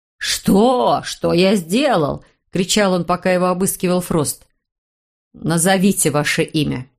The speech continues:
приказала Риццоли. «Я не понимаю, в чём дело». «Ваше имя?» «Веленский»,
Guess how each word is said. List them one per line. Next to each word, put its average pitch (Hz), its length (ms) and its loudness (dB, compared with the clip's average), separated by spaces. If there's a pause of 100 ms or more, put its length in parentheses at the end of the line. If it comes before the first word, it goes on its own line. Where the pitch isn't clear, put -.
(180)
приказала 156 540 0
Риццоли. 147 580 -4 (460)
«Я 175 360 2
не 277 140 0
понимаю, 247 720 2
в - 80 -12
чём 202 340 0
дело». 147 460 0 (580)
«Ваше 214 520 2
имя?» 175 680 2 (920)
«Веленский», 208 1040 2